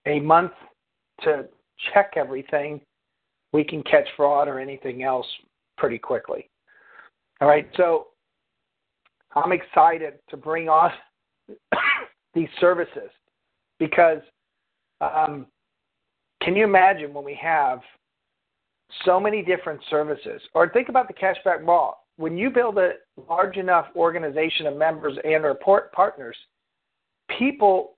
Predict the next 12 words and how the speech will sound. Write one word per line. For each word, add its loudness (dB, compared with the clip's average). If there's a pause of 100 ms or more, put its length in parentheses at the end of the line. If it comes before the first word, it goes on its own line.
(140)
could -6
be -8
ordering 0 (540)
somewhere 2
in -6
your 0
organization -2
every -2
single 0
day. -4 (2000)
Now, 2
that's 6